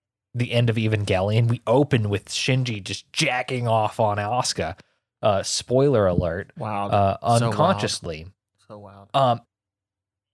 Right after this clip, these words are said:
Speaker 1: and, and that's, that's a really fucked up thing to do and fucked up thing to see.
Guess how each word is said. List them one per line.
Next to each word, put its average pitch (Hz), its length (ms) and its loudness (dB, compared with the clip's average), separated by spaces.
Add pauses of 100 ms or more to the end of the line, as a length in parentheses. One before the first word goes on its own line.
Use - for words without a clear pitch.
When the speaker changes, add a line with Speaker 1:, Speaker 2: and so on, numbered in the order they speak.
(460)
Speaker 1:
and, 143 260 0
and 131 220 0
that's, 151 280 -2
that's 135 260 0
a 139 60 0
really 135 280 -2
fucked - 540 0
up 131 180 0
thing 127 360 -2
to 123 100 -2
do 120 460 2
and 113 140 -2
fucked 117 280 -2
up 127 100 -2
thing 117 240 0
to 98 100 -4
see. 143 560 -2